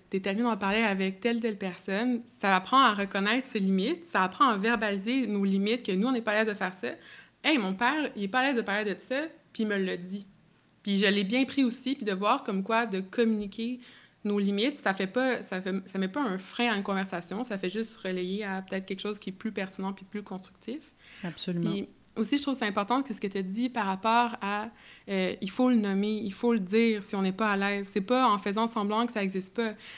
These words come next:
Speaker 1: sais, le fameux, la fameuse expression, « l'éléphant dans la pièce », il va pas
Speaker 2: Mm.
Speaker 1: disparaître si on fait semblant qu'il est pas là, il grossit. Tu sais, il faut s'attaquer vraiment à ça. Je pense que c'est important de garder ça en tête.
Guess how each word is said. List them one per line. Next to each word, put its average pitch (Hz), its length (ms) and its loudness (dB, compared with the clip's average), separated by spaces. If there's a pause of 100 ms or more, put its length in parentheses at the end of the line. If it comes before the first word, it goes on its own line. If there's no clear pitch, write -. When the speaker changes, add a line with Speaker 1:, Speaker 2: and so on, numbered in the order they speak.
(100)
Speaker 1:
sais, 247 100 4
le 220 120 4
fameux, 220 500 2
la 196 160 2
fameuse 214 200 0
expression, « 220 400 0
l'éléphant 208 380 2
dans 214 100 4
la 185 120 0
pièce », 220 380 -2
il 196 80 -4
va 190 100 2
pas 240 300 2
Speaker 2:
Mm. 190 40 -4
Speaker 1:
disparaître 202 800 0
si - 100 -6
on 190 60 -2
fait 190 160 -2
semblant 202 400 2
qu'il 208 140 -2
est - 20 0
pas 185 160 0
là, 208 160 0 (100)
il 196 160 -2
grossit. 196 540 -2
Tu - 160 -20 (160)
sais, 214 120 -2
il 208 60 -2
faut 208 160 -4
s'attaquer 196 460 -4
vraiment 190 400 0
à 185 140 -6
ça. 190 200 -6
Je 196 80 -10
pense 202 200 -10
que - 40 -10
c'est 196 80 -6
important 190 340 -6
de 190 280 -4
garder 185 260 -2
ça 180 140 -6
en 190 100 -2
tête. 208 280 -6